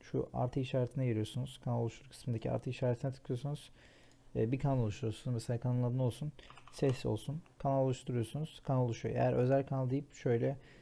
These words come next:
e, seçili üyeler için de yapabilirsiniz. Fakat sizin rolünüz olmadığı için bunu yapamayacaksınız. Bunun için de rol oluşturmanız gerekecek. Ondan geç dedim.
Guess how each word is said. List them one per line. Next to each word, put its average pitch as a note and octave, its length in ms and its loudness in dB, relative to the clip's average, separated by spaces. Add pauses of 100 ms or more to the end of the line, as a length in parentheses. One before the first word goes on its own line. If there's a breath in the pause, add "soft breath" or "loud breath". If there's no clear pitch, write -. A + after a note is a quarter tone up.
(240 loud breath)
e, A#2 240 4
seçili B2+ 340 -2
üyeler B2 380 2 (180)
için B2+ 220 -2
de A#2+ 60 4
yapabilirsiniz. A2+ 640 0
Fakat C3 260 0
sizin C3 200 -2
rolünüz B2+ 320 4
olmadığı B2+ 340 2
için C#3 340 -2
bunu C3+ 120 0
yapamayacaksınız. B2 640 -2
Bunun C3 100 0
için B2+ 220 -2
de C#3 260 -2
rol B2+ 200 6
oluşturmanız A#2+ 460 0
gerekecek. G#2+ 500 -2 (680 loud breath)
Ondan C3+ 360 0
geç C3 240 0
dedim. C3 220 -2